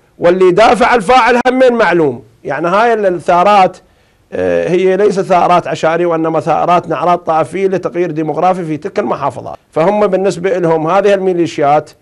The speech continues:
آه، المتنفذة اللي قامت بهذه ال-، ال-، ال-، الجرائم هي ميليشيات مسنودة من قبل الأجهزة الأمنية ومن قبل الدولة، اللي لو كان ما مسنودة، آه، هذه ال-، الميليشيات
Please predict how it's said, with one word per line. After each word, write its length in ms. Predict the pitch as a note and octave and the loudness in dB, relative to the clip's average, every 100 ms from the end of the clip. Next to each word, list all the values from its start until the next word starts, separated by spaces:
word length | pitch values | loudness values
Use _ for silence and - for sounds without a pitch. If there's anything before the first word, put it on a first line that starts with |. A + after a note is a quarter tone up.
| _ _ - | _ _ -12
آه، 280 | - D#3+ E3 | -8 -4 -4
المتنفذة 840 | E3 E3 E3 D#3+ - B2+ B2+ - | -4 -2 0 0 -4 -4 -4 -4
اللي 160 | D3 D#3+ | -4 -6
قامت 360 | F3+ F#3+ F#3 | 0 0 0
بهذه 280 | E3 E3+ F#3 | -2 -2 0
ال-، 120 | F3 | 0
ال-، 160 | E3 D#3 | -4 -4
ال-، 180 | D#3 D3 | -8 -10
الجرائم 800 | B2+ C3+ C3+ D#3 D3 B2 D3 - _ _ _ | -14 -8 -2 2 0 -2 -6 -8 _ _ _
هي 300 | F3 F#3 F#3+ | 0 2 2
ميليشيات 580 | F3+ F3+ F3 E3+ G3+ F#3+ | 2 0 0 0 0 0
مسنودة 420 | F3 - G3+ F#3+ | -4 -2 -2 0
من 120 | F3 | -2
قبل 240 | D#3+ G3 G3 | -2 0 0
الأجهزة 440 | F#3+ F3+ F3 F3 | 0 -4 -4 -4
الأمنية 320 | F3+ F3 F3+ | -2 -2 0
ومن 160 | G3 F#3+ | 0 -2
قبل 260 | F3 F3+ F3 | -4 -2 -2
الدولة، 500 | D3 F3 D#3 A#2 G#2+ _ _ _ - | 2 2 2 -2 -12 _ _ _ -10
اللي 160 | D3+ E3 | -2 0
لو 160 | E3+ | 0
كان 380 | E3 G3 G3 F3+ - _ _ | 2 2 2 -2 -12 _ _
ما 220 | - F3+ | -4 0
مسنودة، 680 | G3+ G#3 G3+ F3 D3 D3+ D#3 - _ _ _ | 2 0 0 -2 0 -2 -2 -10 _ _ _
آه، 300 | C#3+ D3+ D3+ D3+ - | -2 -2 -2 -6 -8
هذه 280 | C#3 E3+ F3 | -2 0 2
ال-، 120 | E3 | 0
الميليشيات 720 | D#3+ D3+ D3+ D3 - E3 F#3 | 0 -2 -2 -4 0 2 2